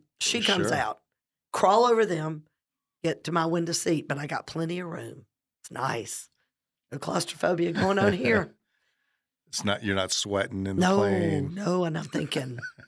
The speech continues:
Speaker 1: <laughs> "My luggage is on that other plane. Okay, it'll eventually get there. I ain't
Speaker 2: Right.
Speaker 1: worried about the luggage."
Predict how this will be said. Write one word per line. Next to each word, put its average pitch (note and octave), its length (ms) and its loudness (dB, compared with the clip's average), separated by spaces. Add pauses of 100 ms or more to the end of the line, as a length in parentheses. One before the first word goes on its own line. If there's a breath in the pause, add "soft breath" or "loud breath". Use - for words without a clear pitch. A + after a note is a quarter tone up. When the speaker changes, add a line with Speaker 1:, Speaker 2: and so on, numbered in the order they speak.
(180)
Speaker 1:
<laughs> - 420 -20
"My D3 120 2
luggage G#3+ 480 4
is A3 120 2
on G#3+ 140 4
that G#3 160 4
other G3+ 200 2
plane. A2 480 -10 (840)
Okay, - 380 -2 (400)
it'll A3 160 6
eventually F3+ 320 2
get D3+ 220 -4
there. D3+ 220 -4
I - 20 -8
ain't G3+ 80 -14
Speaker 2:
Right. G3 260 2
Speaker 1:
worried G3+ 160 4
about C#4 160 -6
the - 80 -10
luggage." - 480 -10